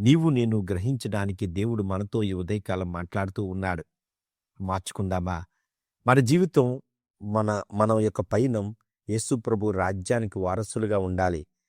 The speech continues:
అలాంటి కృప దేవుడు మనకిచ్చేలాగున, రాజు అయిన రాజుకి, సాటిలేని రాజుకి, యేసు ప్రభు వారికి మనము ఆయన పౌరులుగా ఉండడానికి సిద్ధపడదాం.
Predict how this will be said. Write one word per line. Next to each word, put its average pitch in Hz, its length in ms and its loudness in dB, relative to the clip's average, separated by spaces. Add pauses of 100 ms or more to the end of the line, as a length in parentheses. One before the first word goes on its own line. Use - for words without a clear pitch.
(220)
అలాంటి 92 420 -2
కృప 107 220 -2
దేవుడు 107 300 2
మనకిచ్చేలాగున, 92 960 -2 (480)
రాజు 98 360 4
అయిన 120 200 8
రాజుకి, 113 680 4
సాటిలేని 107 680 0
రాజుకి, 101 480 0
యేసు 95 260 -2
ప్రభు 101 320 -2
వారికి 92 540 -2 (380)
మనము 95 560 -2 (640)
ఆయన 92 480 0 (160)
పౌరులుగా 101 480 0
ఉండడానికి 92 520 -2
సిద్ధపడదాం. 90 800 -2